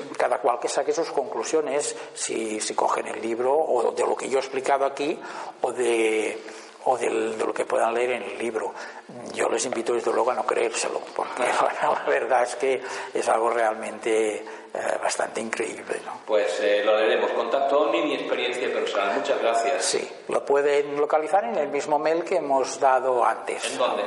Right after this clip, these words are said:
Speaker 1: shamrameditacion arroba gmail punto com.
Speaker 2: Muchísimas gracias.
Speaker 1: A vosotros.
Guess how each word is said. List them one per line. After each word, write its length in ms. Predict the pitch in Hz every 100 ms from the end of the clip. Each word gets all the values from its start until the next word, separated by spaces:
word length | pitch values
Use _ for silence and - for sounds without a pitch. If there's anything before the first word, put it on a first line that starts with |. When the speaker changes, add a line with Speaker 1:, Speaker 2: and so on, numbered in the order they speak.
| -
Speaker 1:
shamrameditacion 1900 | - - 139 151 156 165 180 185 180 151 127 120 117 113 - 175 190 202 220 - - - -
arroba 560 | - - 156 160 175 165 -
gmail 600 | 131 139 151 156 160 165
punto 340 | - 120 -
com. 180 | - - - - - -
Speaker 2:
Muchísimas 400 | 113 113 113 110 101
gracias. 340 | 95 95 - - - - -
Speaker 1:
A 80 | -
vosotros. 600 | 120 123 - - - -